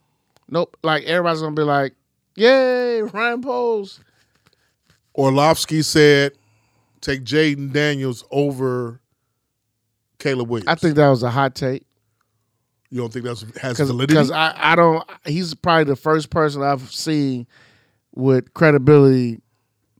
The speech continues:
Speaker 1: to s-, come out and say that about Jaden Daniels that strongly.
Speaker 2: Merrill Hodge, um, also is down on Caleb also.
Speaker 1: He don't like nobody.
Speaker 2: Hit it! Gotcha.
Speaker 1: He was down on fucking,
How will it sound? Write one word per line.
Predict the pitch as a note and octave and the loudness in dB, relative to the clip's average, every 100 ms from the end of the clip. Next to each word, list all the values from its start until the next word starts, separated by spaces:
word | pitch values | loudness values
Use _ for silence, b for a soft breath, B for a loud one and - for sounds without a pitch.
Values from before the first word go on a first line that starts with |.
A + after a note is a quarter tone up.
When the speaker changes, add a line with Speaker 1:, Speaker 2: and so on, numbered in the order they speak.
| _ _ _ - | _ _ _ -10
Speaker 1:
to | - | -6
s-, | A#2+ - | -6 -6
come | - D#3+ D3 | -4 -2 0
out | C#3 | 0
and | C3 | 0
say | - C3+ | 0 0
that | C3 | 0
about | B2+ C3 B2+ | -2 -4 -4
Jaden | A2+ C3+ B2+ | -2 0 0
Daniels | B2+ B2+ A#2+ G#2+ | -2 -2 -4 -4
that | B2 A2+ | -6 -6
strongly. | - A#2 A2 F#2+ G2+ _ _ _ _ | -10 -10 -10 -16 -20 _ _ _ _
Speaker 2:
Merrill | G2+ C3+ C3+ | -6 -2 0
Hodge, | C#3 C#3+ C#3+ C#3 B2 - _ _ _ _ - | 2 4 4 2 -2 -14 _ _ _ _ -12
um, | A#2+ A#2 A#2 A2+ A2+ A2 _ _ _ _ _ | -10 -8 -8 -10 -14 -18 _ _ _ _ _
also | B2+ C#3+ - C3+ B2 | -4 -4 -2 -4 -4
is | G#2+ | -6
down | A2 B2 A#2+ A#2+ | -8 -6 -6 -8
on | A2+ | -12
Caleb | G#2 B2 A2+ A#2 _ - | -12 -10 -10 -12 _ -14
also. | A2+ A#2+ A2+ A#2 A#2+ | -8 -8 -8 -10 -6
Speaker 1:
He | F3+ | 0
don't | G#3 C#3 | 2 2
like | B2+ C3 | -2 -4
nobody. | C3+ A#2 G2 F2 D#2+ _ _ _ _ | -6 -6 -12 -18 -20 _ _ _ _
Speaker 2:
Hit | - F4+ | 4 6
it! | D4+ - _ _ _ _ _ _ _ - - - - - - - - - - - - - G2+ A#2+ - - | 4 -2 _ _ _ _ _ _ _ -2 2 2 2 2 2 2 2 2 2 2 2 2 2 0 -4 -16
Gotcha. | G#2+ G#2+ - A#2+ _ _ _ _ _ _ _ - | -16 -16 -18 -20 _ _ _ _ _ _ _ -6
Speaker 1:
He | G#3+ | 0
was | A3 | 0
down | C#3+ D#3 D3+ D3 | 4 4 4 4
on | D3 C#3+ C#3 | 2 -2 -4
fucking, | - D3+ D3 C3 B2 A2+ | -10 -12 -10 -12 -12 -16